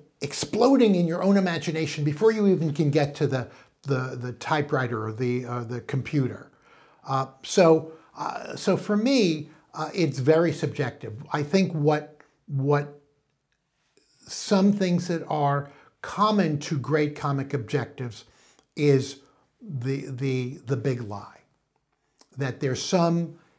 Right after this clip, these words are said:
impossible or improbable thing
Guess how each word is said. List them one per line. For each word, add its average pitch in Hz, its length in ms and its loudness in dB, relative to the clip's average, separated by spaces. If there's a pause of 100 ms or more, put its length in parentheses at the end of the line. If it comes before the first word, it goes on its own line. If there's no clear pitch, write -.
(240)
impossible 165 1200 2
or 127 220 -10 (120)
improbable 165 840 4
thing 117 400 -8